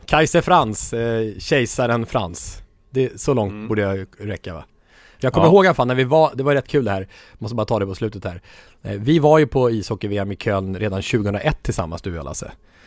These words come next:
Speaker 1: Det var alltså för sexton år sedan. Och redan då var
Speaker 2: Mm.
Speaker 1: du arg, riktigt arg. Eh,
Speaker 2: Mm,
Speaker 1: redan på den
Speaker 2: mm.
Speaker 1: tiden.
Speaker 2: Ja, då var jag
Speaker 1: Eh,
Speaker 2: förbannad. Då var jag,
Speaker 1: ja,
Speaker 2: då
Speaker 1: du var
Speaker 2: var
Speaker 1: riktigt
Speaker 2: jag
Speaker 1: förbannad. För det som hade hänt var att, ehm,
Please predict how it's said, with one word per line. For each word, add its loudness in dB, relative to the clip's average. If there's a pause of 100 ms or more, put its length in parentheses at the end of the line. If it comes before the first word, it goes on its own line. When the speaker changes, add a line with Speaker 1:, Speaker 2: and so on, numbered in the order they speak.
(240)
Speaker 1:
Det 0
var 6
alltså 0
för -2
sexton -2
år 4
sedan. -6
Och 0
redan 4
då 8
var 4
Speaker 2:
Mm. 2
Speaker 1:
du -4
arg, -4 (160)
riktigt -2
arg. -8 (540)
Eh, 2 (100)
Speaker 2:
Mm, 6
Speaker 1:
redan 6
på 0
den 6
Speaker 2:
mm. 2
Speaker 1:
tiden. -2 (380)
Speaker 2:
Ja, 4
då 10
var 8
jag 6
Speaker 1:
Eh, 4
Speaker 2:
förbannad. 2
Då 2
var 4
jag, 0
Speaker 1:
ja, -4
Speaker 2:
då 0
Speaker 1:
du 0
var 4
Speaker 2:
var 4
Speaker 1:
riktigt 2
Speaker 2:
jag -4
Speaker 1:
förbannad. -6 (580)
För -6
det 0
som -2
hade 4
hänt 2
var 2
att, -10
ehm, -2